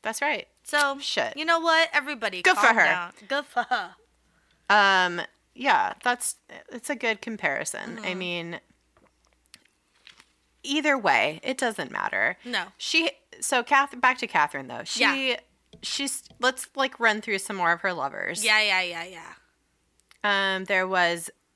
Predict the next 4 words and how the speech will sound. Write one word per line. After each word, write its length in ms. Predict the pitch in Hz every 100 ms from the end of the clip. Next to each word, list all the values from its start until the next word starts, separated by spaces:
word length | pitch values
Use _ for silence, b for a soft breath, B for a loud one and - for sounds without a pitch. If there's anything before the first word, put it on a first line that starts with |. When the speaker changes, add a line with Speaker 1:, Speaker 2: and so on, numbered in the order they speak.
| 175
Speaker 1:
Grigory 680 | 208 208 226 247 247 254 240 -
Alexandrovich 1000 | 196 196 180 185 175 202 208 220 - - _ _ _ _ _
Potom-, 500 | - 233 - 240 226 _ _ _ -
Potomkin. 640 | 214 - 233 185 156 127